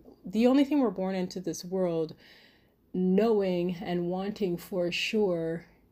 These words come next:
is to grow and develop who we are.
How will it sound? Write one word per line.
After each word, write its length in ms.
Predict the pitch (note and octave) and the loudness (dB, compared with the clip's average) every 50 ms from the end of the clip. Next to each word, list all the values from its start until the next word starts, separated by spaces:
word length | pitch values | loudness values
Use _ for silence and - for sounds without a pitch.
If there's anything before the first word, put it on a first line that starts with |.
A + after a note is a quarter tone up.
| _ _ _ _ _ | _ _ _ _ _
is 220 | - G3 G3 F#3 - | 4 4 4 4 0
to 100 | - F#3+ | -4 -4
grow 280 | F3 - F3 D#3+ D#3+ | -2 0 0 0 0
and 120 | D#3 D#3 D#3 | 0 -2 -4
develop 480 | D#3+ D#3+ D#3+ D3 C3+ F#2+ D#2+ - - - _ _ _ _ _ _ _ | -6 -4 -2 -2 -2 -4 -6 -8 -14 -20 _ _ _ _ _ _ _
who 160 | - - A3 G3 | -8 -4 -2 -2
we 280 | E3+ D#3+ E3 E3 E3 - | -2 -2 -4 -4 -4 -6
are. 380 | - E3+ D#3+ - - - F3+ | -8 -10 -10 -10 -10 -12 -14